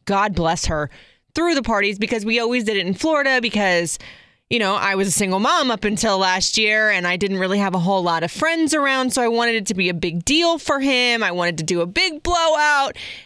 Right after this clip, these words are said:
And it was just easier to do it in Florida 'cause my family's there. My best friend in the world is there with her two kids. So I had zero clue what it took to put one of these suckers together.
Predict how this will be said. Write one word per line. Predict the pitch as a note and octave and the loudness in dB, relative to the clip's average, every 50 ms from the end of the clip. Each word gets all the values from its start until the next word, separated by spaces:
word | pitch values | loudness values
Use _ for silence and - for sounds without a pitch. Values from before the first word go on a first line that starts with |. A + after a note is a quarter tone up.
| _ - | _ -4
And | - A#3 A#3 A#3 | -2 -2 0 0
it | B3 | 0
was | A#3+ A#3+ G#3 | 0 0 0
just | - B3+ B3 B3+ - - | 0 0 0 -2 -2 -2
easier | B3 B3 B3 G#3 A#3 A3+ A3 G#3+ | -2 0 0 0 0 0 0 0
to | G#3 G#3+ G#3+ | 0 0 0
do | F3+ G3 G#3 G#3 | 0 0 0 0
it | G#3+ G3+ | 0 0
in | G3+ F#3+ | 0 -2
Florida | F3+ F#3 B3 B3 A#3+ A3+ A3 | -2 -2 0 0 2 0 0
'cause | G#3 - A3+ F#3+ F#3+ | 0 -2 -2 -2 0
my | G3+ F#3 F#3+ | 0 -2 -2
family's | G#3 - D#4 E4+ E4+ D#4+ D#4+ D#4 B3+ - | -2 -2 0 0 0 0 0 -2 -2 -2
there. | C4+ A#3+ A#3 A3+ A3 G#3+ | -2 0 0 0 0 0
My | G3+ F3+ | -2 -2
best | E3+ F#3 F3 F3+ - - | 0 0 -2 -2 -2 -2
friend | - A#3+ A3 | -2 -2 0
in | G#3+ G3+ | 0 0
the | G3+ | 0
world | G#3+ B3+ F4 F4+ E4+ D#4+ | 0 0 0 0 2 2
is | D#4 C#4+ | 0 0
there | C#4 C4 A#3+ | 0 0 0
with | A3 A3 - | 0 -2 -2
her | - C#4 C#4+ C#4+ | -2 -4 -4 -2
two | - - D4 C4+ | -2 -2 -2 -2
kids. | A#3 - B3+ A#3 A3+ G#3+ G3+ - - _ _ _ _ _ _ _ _ - | -2 -2 0 0 0 -2 -4 -8 -16 _ _ _ _ _ _ _ _ -6
So | - - A#3 A3 G#3+ G#3 G3+ G3 - - _ _ _ _ _ _ _ - | -2 0 2 2 2 2 0 0 -2 -6 _ _ _ _ _ _ _ -2
I | A3+ A#3+ B3+ | 0 0 2
had | B3+ B3+ A#3+ G#3+ | 2 0 0 2
zero | F#3+ F#3+ A#3+ A#3 A3+ G#3+ | 2 2 2 2 2 0
clue | G3+ - - A3 G3+ | 0 0 0 0 2
what | F#3 F#3 F#3+ | 2 2 2
it | F3+ F3 - | 0 0 -2
took | - G3+ E3 E3+ - - - - _ _ _ _ _ _ - | 0 -2 -2 -2 -4 -10 -16 -16 _ _ _ _ _ _ -8
to | - G#3+ | -6 -2
put | - - A3 G3+ | -2 -2 -2 0
one | G3 G3 F#3+ | -2 -2 0
of | F3 | 0
these | E3+ F3 D#3 | -2 -2 -2
suckers | - F#3 D#3+ - - E3 - | 0 -2 -2 -2 -2 -4 -2
together. | - F3+ D#3 E3 - - - G3 | -2 -2 -2 -2 -2 -4 -6 -10